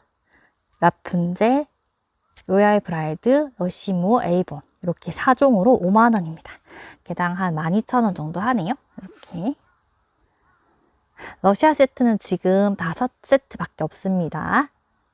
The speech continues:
마지막으로 팬시 세트입니다. 이 아이들도 제 스토어에 다 있는 아이들이고요.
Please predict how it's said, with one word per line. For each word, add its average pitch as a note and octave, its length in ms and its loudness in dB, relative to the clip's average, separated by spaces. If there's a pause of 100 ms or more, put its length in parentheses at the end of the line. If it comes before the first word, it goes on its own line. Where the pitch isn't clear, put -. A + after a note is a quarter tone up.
(880)
마지막으로 F#3+ 840 2
팬시 D4 420 2
세트입니다. - 640 -8 (1500)
이 G#3+ 40 2
아이들도 G#3+ 640 4
제 F3+ 180 -6
스토어에 A3+ 480 0
다 D#3 220 -6
있는 G3 340 2
아이들이고요. D#3 760 -4